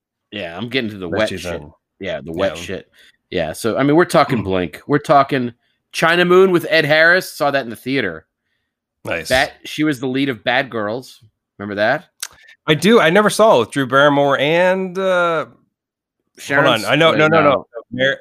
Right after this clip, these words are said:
Speaker 2: Mary Stuart Masterson.
Speaker 1: Yeah, and, and, and
Speaker 2: There's
Speaker 1: who's
Speaker 2: three.
Speaker 1: the, and, and who's the piece of shit?
Speaker 2: There's four people in it?
Speaker 1: There's
Speaker 2: I
Speaker 1: a
Speaker 2: thought there
Speaker 1: piece
Speaker 2: was
Speaker 1: of,
Speaker 2: only
Speaker 1: there's a,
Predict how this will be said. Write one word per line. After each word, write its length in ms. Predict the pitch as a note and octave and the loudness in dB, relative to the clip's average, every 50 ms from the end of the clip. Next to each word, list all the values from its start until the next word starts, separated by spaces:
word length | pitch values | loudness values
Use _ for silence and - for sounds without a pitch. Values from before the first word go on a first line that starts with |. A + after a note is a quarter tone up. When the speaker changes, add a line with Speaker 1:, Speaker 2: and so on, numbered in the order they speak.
| - _ F2 | -12 _ _
Speaker 2:
Mary 340 | G#2 A2+ A#2+ C3 C3+ C3 B2 | -10 -6 -4 -4 -4 -4 -6
Stuart 420 | - - - - C3+ B2 A2+ F#2+ | -10 -14 -12 -8 -6 -6 -4 -4
Masterson. 540 | A2 A2 A2+ G#2+ - - F2+ - - D2 - - | -4 -4 -4 -6 -6 -12 -18 -18 -18 -18 -8 -2
Speaker 1:
Yeah, 340 | A2 A2 G#2 G2 F#2+ - - - | 0 2 2 2 0 -4 -6 -4
and, 360 | A#2+ A#2 A#2 A#2 B2 C#3 - C#3+ B2+ - _ _ _ _ _ _ _ _ _ _ _ _ _ _ _ _ _ _ | 0 0 2 2 0 -2 -4 -8 -14 -16 _ _ _ _ _ _ _ _ _ _ _ _ _ _ _ _ _ _
and, 180 | F2+ G2 E2 | -14 -12 -8
and 140 | F#2+ A2 A2+ | -6 -6 -2
Speaker 2:
There's 40 | A2+ | 0
Speaker 1:
who's 180 | C3 C#3 F#3+ G#3 | 0 2 2 2
Speaker 2:
three. 140 | D#3+ C3 G2 | 2 0 -2
Speaker 1:
the, 160 | - - - - _ _ - | -4 -10 -16 -16 _ _ -12
and, 140 | G#2+ G#2 - - | -12 -10 -4 -4
and 120 | A#2+ A#2 | 0 2
who's 140 | C3+ C#3+ B2+ | 2 2 2
the 60 | B2 B2+ | 0 -4
piece 240 | - B2+ C3+ A#2+ A#2 | -4 -4 -4 -4 -4
of 80 | A#2+ | -8
shit? 380 | - - C3 B2 G#2 F2+ - _ _ _ _ _ _ _ _ _ _ _ _ _ _ | -6 -2 0 0 0 -2 -4 _ _ _ _ _ _ _ _ _ _ _ _ _ _
Speaker 2:
There's 160 | - A#2 - | -12 -12 -12
four 220 | - - B2 C3 C3+ | -10 -4 -4 -4 -2
people 320 | - C3+ C3+ C3 E3 F3 | -2 -4 -6 -4 -2 -2
in 60 | G3 | -2
it? 40 | A#3+ | 0
Speaker 1:
There's 120 | A3+ - - | -2 0 0
Speaker 2:
I 40 | |
Speaker 1:
a 20 | D3 | 0
Speaker 2:
thought 60 | C3+ C3 | 0 2
there 60 | D3 | 2
Speaker 1:
piece 60 | D#3 D3+ | 2 2
Speaker 2:
was 60 | D#3 | 2
Speaker 1:
of, 60 | D#3+ | 0
Speaker 2:
only 120 | D#3+ D3+ D3 | 0 2 0
Speaker 1:
there's 140 | D3+ C3+ D3+ | 0 2 0
a, 100 | D3 | -2